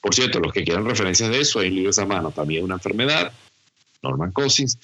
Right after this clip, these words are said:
y hay otro que se llama Principios de Autocuración, Norman Cousins, donde él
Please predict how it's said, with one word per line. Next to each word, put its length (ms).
y 100
hay 80
otro 200
que 80
se 100
llama 260
Principios 440
de 40
Autocuración, 640
Norman 260
Cousins, 300
donde 400
él 120